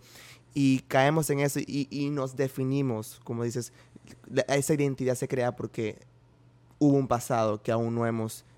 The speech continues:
sanado o dejado ir. Y también otra manera en que personas pueden definir su identidad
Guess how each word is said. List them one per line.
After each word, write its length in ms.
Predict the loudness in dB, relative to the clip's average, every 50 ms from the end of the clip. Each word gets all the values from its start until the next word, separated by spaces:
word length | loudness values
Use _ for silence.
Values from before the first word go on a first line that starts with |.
| _
sanado 600 | -10 -6 -4 -2 0 0 0 0 2 0 0 -2 -2
o 100 | -2 0 0
dejado 400 | 0 0 0 0 0 2 2 0
ir. 180 | 0 -2 -4 -6 -12 -20 -20 -20 -20 -14 -4 0
Y 100 | 2 4
también 240 | 4 4 4 4
otra 140 | 4 4 4 4
manera 240 | 4 4 4 2 2
en 60 | 2
que 100 | 0 0 0 0
personas 360 | -2 -4 -4 -2 0 0 -2 0
pueden 380 | 0 2 2 2 2 0 -4 -8 -18 -20 -8
definir 380 | -4 -4 -4 -2 0 0 -2 0
su 120 | 0 -2
identidad 560 | -2 -2 -2 -2 -2 0 0 2 0 0 -2